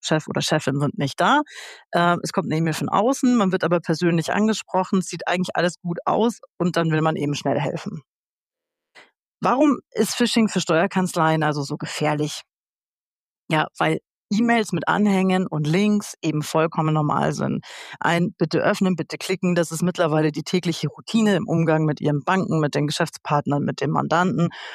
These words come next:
äh, mit den Softwarehäusern. Und dazu kommt dann eben der bekannte Faktor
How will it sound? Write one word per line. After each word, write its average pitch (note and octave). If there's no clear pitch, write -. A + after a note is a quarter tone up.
äh, D#3
mit D#3
den D#3+
Softwarehäusern. F3+
Und D#3
dazu C#3+
kommt D#3+
dann D#3
eben D3+
der C3+
bekannte D#3
Faktor C#3+